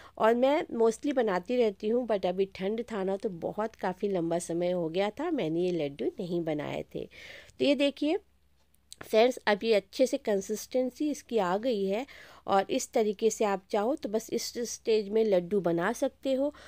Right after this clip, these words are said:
और यहीं पे आप चाहो तो थोड़ा सा घी और ऐड कर सकते हो। बस इसमें क्या होगा, थोड़ा सा आपको लड्डू बनाने में हल्का सा आपको एफर्ट डालना पड़ेगा। बस आप थोड़ा सा घी और ऐड कर दोगे तो बिना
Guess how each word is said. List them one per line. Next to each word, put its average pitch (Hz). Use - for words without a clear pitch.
और 277
यहीं 339
पे 381
आप 247
चाहो 220
तो 220
थोड़ा 349
सा 349
घी 269
और 175
ऐड 165
कर 226
सकते 320
हो। 285
बस 285
इसमें 302
क्या 302
होगा, 311
थोड़ा 190
सा 190
आपको 180
लड्डू 240
बनाने 269
में 311
हल्का 403
सा 370
आपको 233
एफर्ट 220
डालना 262
पड़ेगा। 247
बस 294
आप -
थोड़ा 359
सा 330
घी 240
और 208
ऐड 233
कर 240
दोगे 240
तो 320
बिना 233